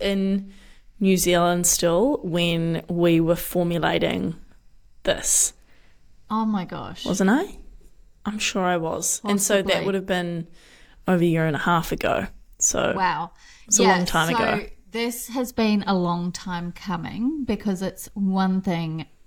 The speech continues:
Speaker 2: uh, the audience, you guys, the community, everything,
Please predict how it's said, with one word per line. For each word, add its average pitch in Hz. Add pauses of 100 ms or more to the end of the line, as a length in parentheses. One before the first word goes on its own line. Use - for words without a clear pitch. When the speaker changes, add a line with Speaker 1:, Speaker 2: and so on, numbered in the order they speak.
Speaker 2:
uh, 165 (140)
the 160
audience, 165 (1160)
you 196
guys, 180 (160)
the -
community, 180 (220)
everything, 180